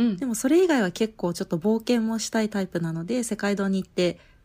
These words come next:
Speaker 2: 試し書きして、
Speaker 1: うん。
Speaker 2: で、よかったらもう色違いでまとめて買っちゃう感じですね。
Speaker 1: うんうんうん。
Speaker 2: なんせ私、クレヨラの百本セットとか普通に買っちゃうタイプなので。
Speaker 1: <laughs> そうでした。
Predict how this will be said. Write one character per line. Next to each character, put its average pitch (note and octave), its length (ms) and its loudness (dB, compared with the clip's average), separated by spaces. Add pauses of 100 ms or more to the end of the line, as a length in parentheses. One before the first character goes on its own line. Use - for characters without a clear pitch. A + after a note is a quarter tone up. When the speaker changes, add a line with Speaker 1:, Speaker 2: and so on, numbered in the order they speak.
(140)
Speaker 2:
試 F#3 220 0
し - 100 -2
書 F3 120 2
き E3+ 160 -4
し - 100 -6
て、 D#3 300 -2 (120)
Speaker 1:
う G3+ 40 -4
ん。 F3+ 340 -8 (1040)
Speaker 2:
で、 G#3+ 420 0
よ A#3+ 120 0
か A#3 80 0
っ A#3 120 0
た G#3 140 0
ら A3 160 4
も F3 360 0
う - 40 -12 (160)
色 G3+ 220 2
違 E3+ 400 2
い - 20 0
で - 240 -4 (240)
ま F3 140 0
と E3+ 140 -2
め E3+ 100 2
て D#3+ 120 -4
買 - 160 -8
っ - 80 -20
ち D#3+ 120 -6
ゃ - 20 -2
う D#3 60 -4
感 F3+ 200 -2
じ D3+ 120 -10
で D3+ 100 -4
す - 40 -10
ね。 F#3+ 40 -2
Speaker 1:
う - 40 0
ん - 0 -
う - 20 0
ん - 20 0
う D#3+ 40 0
ん。 - 20 2
Speaker 2:
な F#3 100 4
ん F#3+ 60 0
せ - 100 -2
私、 F3+ 280 -2
ク - 120 -4
レ G3+ 120 6
ヨ G3+ 100 6
ラ G#3 120 4
の G3 300 2
百 - 240 -2
本 - 160 2
セ G#3+ 120 2
ッ - 20 -2
ト D#3+ 160 -6
と C#3 80 -4
か C3 240 -4
普 - 120 0
通 E3 140 2
に D#3+ 80 0
買 D3+ 140 -4
っ - 20 -20
ち - 80 -6
ゃ E3 60 0
う D#3 40 -2
タ D#3+ 120 2
イ D3 40 -6
プ - 80 -4
な C#3 120 0
の C3+ 100 0
で。 - 280 -4
Speaker 1:
<laughs> - 40 -16
そ - 140 -6
う F#3 40 -6
で E3 120 -8
し - 80 -10
た。 - 180 -8